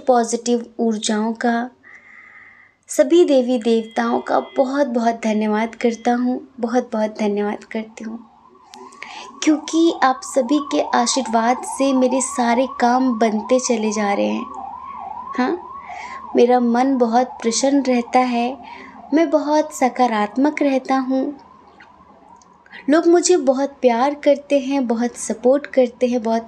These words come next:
अप्रिशिएट करते हैं और मैं बहुत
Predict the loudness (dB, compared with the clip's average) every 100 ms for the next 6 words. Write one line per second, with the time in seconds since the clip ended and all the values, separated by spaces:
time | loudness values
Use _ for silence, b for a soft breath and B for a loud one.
0 | -6 -6 -4 -2 2 2 2 -2 -4 -4
1 | -6 -8 -8 -12 -18 -20 -20 -20 -20 -20
2 | -20 -8 0 2 2 -4 -16 B B B
3 | B 0 0 0 0 0 0 0 2 2
4 | 2 2 0